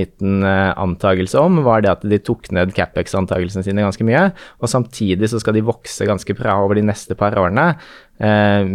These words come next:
ved hjelp av postsmolt-investeringer som de har gjort i Norge nå i det siste. Så Movi har jo egentlig gått fra å være et sånt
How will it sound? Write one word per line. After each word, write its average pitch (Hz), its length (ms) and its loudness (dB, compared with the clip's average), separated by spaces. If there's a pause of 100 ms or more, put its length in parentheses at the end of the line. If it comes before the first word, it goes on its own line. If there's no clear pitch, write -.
ved 101 260 4
hjelp 87 320 0
av 98 160 2
postsmolt-investeringer 95 1120 -4
som 110 100 -4
de 104 60 2
har 98 80 2
gjort 95 240 -4
i 107 80 2
Norge 101 400 0 (180)
nå 101 140 2
i 92 80 0
det 98 80 -4
siste. 101 380 -2 (340)
Så 135 100 -2
Movi 120 460 4
har 131 160 2
jo 107 80 4
egentlig 104 240 -2
gått - 240 -8
fra 113 220 0
å 107 40 0
være 95 300 0
et 95 100 -6
sånt 92 400 -2